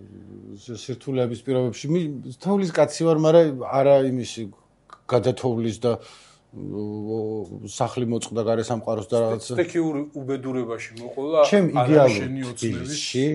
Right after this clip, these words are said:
Speaker 1: იქნებოდა, რომ წელიწადში ერთი კვირა მოთოვ და ისე ბარდნით დადებდა და მერე აღარ იქნებოდა. ერთბაშად. იმიტომ რომ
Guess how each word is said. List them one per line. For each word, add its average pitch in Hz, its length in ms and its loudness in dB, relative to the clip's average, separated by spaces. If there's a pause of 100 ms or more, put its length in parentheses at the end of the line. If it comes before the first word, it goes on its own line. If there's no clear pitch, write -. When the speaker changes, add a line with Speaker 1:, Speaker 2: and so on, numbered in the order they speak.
(160)
Speaker 1:
იქნებოდა, 110 600 -8
რომ 156 160 0
წელიწადში 123 500 -10
ერთი 98 240 -12
კვირა 90 320 -14
მოთოვ 82 400 -14
და 82 200 -8
ისე - 240 -6
ბარდნით 95 720 -8
დადებდა 85 680 -4 (1200)
და 185 100 2
მერე 151 300 4
აღარ 98 260 4
იქნებოდა. - 520 -20 (760)
ერთბაშად. - 540 -18 (180)
იმიტომ 120 320 -6
რომ 104 120 -6